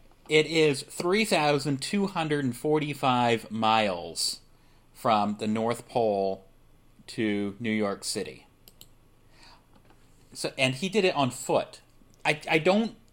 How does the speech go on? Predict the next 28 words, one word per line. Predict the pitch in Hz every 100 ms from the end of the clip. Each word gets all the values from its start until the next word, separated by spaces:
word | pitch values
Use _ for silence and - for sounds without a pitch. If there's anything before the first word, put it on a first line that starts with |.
| _
I | 151
know | 165 185
we're, | 170 160
we'll | 160 160
get | 196
into | 214 208
the | 190
poofing | - 196 - 165 147
thing | 135 127
in | 120
a |
minute. | 110 98 87 -
<laughs> | 605 622 - - - 349 311 - 277 - 214 - 208 -
I | 123
have | 131
a |
lot | 131 151 175 175
to |
say | 156 180 143
about | 131 120 120
the |
poofing | 127 - 127 - 104 104
and | 104
Patch's | 123 117 - 110
ability | 110 117 113 110 107
to | 101
use | 98 107 101
it. | 90 90